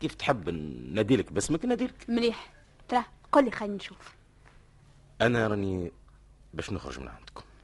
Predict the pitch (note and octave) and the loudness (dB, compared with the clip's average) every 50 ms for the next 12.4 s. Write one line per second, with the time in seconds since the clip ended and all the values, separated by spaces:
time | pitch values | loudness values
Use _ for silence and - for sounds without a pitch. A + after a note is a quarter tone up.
0 | - - G3 F3+ - - - - - - - - - - - - - - - - | -16 -14 -12 -12 -12 -14 -18 -20 -20 -20 -20 -20 -20 -20 -20 -20 -20 -12 -8 -8
1 | D#2 C2+ B1+ - - - - - - - - - - - - F2 - G#2 F#2 F2 | -8 -6 -8 -12 -14 -20 -20 -20 -20 -20 -20 -14 -12 -12 -12 -6 -4 -2 -2 -2
2 | E2 - F2+ - - - C#2+ C#2+ - - - F#2 - E2+ D#2 - - - - D#2 | -2 -4 -6 -6 -6 -6 -6 -6 -6 -6 -6 -6 -6 -8 -8 -10 -12 -12 -12 -12
3 | D#2 - - - - - - - - - - - - G#2 G#2+ A2+ G#2+ F#2+ C3 A2 | -14 -14 -18 -20 -20 -20 -20 -20 -20 -20 -20 -14 -4 0 2 2 6 6 6 6
4 | G#2+ F2 - - G2 E2 - D2+ C2 B1+ B1 - - - - - - - - - | 6 2 0 -4 -6 -8 -6 -8 -10 -10 -10 -8 -6 -6 -6 -6 -10 -16 -20 -20
5 | - - A#3 A3+ B3 C#4 D4 C4+ - - - - - - - - - - - - | -14 -8 -2 2 4 4 4 4 2 -4 -14 -20 -20 -20 -20 -20 -20 -20 -20 -20
6 | - - G#3+ A3 A#3 A#3 A#3 - A#3 - - - A3+ G#3 A#3+ C#4 D#4 - C#4+ B3+ | -18 -12 -8 -6 -4 -2 -2 -4 -6 -4 -4 -4 0 4 4 4 4 6 4 2
7 | A#3 A3+ A3 - - C4+ - - - C#4 C#4+ C4 - - - - - - - - | 2 2 -2 -4 -6 -8 -4 0 4 4 4 4 2 -4 -14 -18 -18 -14 -4 -2
8 | G2 F#2+ F2+ D#2 D#2+ E2 D#2+ D#2+ - - - D#2+ - - - - C#2+ - - - | 0 0 2 0 0 0 -2 -4 -6 -6 -8 -10 -10 -10 -14 -16 -16 -14 -14 -12
9 | - - - - - - - - - - - - - - - - - - - - | -10 -10 -12 -12 -14 -18 -20 -20 -20 -20 -20 -20 -20 -20 -20 -20 -20 -20 -20 -20
10 | - - - - - - - - - G2 A#2+ D3+ D3+ - C3+ B2 G#2 - D#3 D3+ | -20 -20 -20 -20 -20 -20 -14 -4 2 6 6 6 6 6 2 0 2 2 0 0
11 | A#2+ F#2+ A#2 A2 A2 B2+ B2+ A#2+ A2 G2+ G#2 G#2 B2 C#3+ B2 G#2 G2 - - G#2+ | 2 2 2 4 4 4 6 4 4 4 4 6 6 6 6 6 2 2 2 0
12 | A2+ A#2 A2+ G#2+ G2+ F2+ - | 2 2 2 0 -2 -4 -8